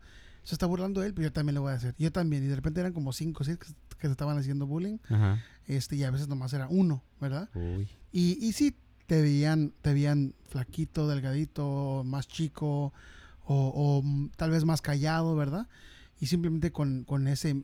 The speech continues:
Speaker 1: hecho, pues, quieren llegar y quitarte el, el lonche, ¿no? "Ey, dame tu lonche, ey, dame tu dinero, ey, dame tus zapatos, ey, qué feos zapatos tienes, ey, su-,
Speaker 2: <laughs>
Speaker 1: suenas como tonto, ¿no? Ey, ey, va, va, va, va". Y siempre era una, una, una cosa tras otra.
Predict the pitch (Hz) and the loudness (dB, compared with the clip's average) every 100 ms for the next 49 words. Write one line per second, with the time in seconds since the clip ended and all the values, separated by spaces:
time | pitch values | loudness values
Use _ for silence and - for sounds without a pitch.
0 | - - 143 208 196 143 - 147 139 139 | -6 -4 -2 -2 -4 -6 -4 -4 -2 -4
1 | - - - - - - - 151 139 143 | -6 -14 -20 -20 -20 -16 -4 0 0 -2
2 | 147 147 143 143 131 143 131 131 131 - | -4 -4 -2 -4 -2 -2 -2 -6 -10 -6
3 | 135 127 160 151 143 160 170 156 143 160 | -2 2 2 2 -2 -2 -2 0 -2 -2
4 | 151 151 143 123 139 175 147 143 160 151 | -2 -4 -4 -6 -6 -6 -6 -6 -4 -2
5 | 139 147 127 139 175 156 170 156 143 165 | -2 -2 -4 -4 -2 -2 -4 -4 -4 -6
6 | - - - - - - 165 165 143 170 | -8 -12 -14 -20 -20 -6 -4 -2 -2 -4
7 | 160 151 151 - 147 139 170 180 - - | -4 -6 -6 -4 -4 -2 -2 2 4 4
8 | - 143 120 104 104 98 117 175 185 - | 6 6 6 4 2 0 2 2 0 0
9 | 160 139 123 175 170 143 160 180 143 147 | -4 -4 -2 0 0 0 -2 -2 -4 -6
10 | 160 180 165 147 135 131 - 160 156 170 | -6 -4 -4 -6 -10 -12 -16 -10 -6 -2
11 | 165 165 156 160 160 156 165 185 185 - | -2 -2 -2 -2 -2 -2 -2 -2 -4 -6
12 | - 180 180 160 147 160 165 147 131 127 | -6 -4 -2 -2 -2 -2 -2 -4 -4 -8
13 | 120 - - - - - - - - 185 | -12 -18 -20 -20 -20 -20 -20 -8 2 2
14 | 185 185 180 151 143 143 131 | 4 0 0 -2 -2 -2 -2